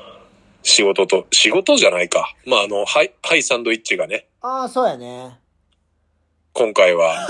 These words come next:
Speaker 1: えっと、
Speaker 2: <laughs>
Speaker 1: ケータ-、ケータ-、ケータリングじゃなくて、えっと、
Speaker 2: キッチンカーね。
Speaker 1: 出店か。
Speaker 2: うん。
Speaker 1: キッチンカー、出店してて、
Speaker 2: はい。
Speaker 1: で、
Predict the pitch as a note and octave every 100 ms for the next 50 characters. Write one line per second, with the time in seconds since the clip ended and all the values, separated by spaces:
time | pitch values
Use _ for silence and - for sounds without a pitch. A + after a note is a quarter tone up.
0 | C5+ C#5 C5 A4 G#4 F4 - E4 D#4+ E4
1 | D4+ D#3 - E3+ - - _ _ - -
2 | _ _ - F3+ F#3 F#3 F#3+ F#3+ C#3+ G#2+
3 | - G#2 F#2+ - F#2+ F2+ F2+ - - -
4 | - - _ - A#3+ - A#3+ A3 D#3 -
5 | F#2+ G#3 _ _ C3+ C3 A2+ - _ _
6 | _ - - F3+ G3 D#3+ - _ C#3+ C3
7 | - C3+ B2+ C3 - - - C#3 C#3+ C3
8 | E3+ C#3 A2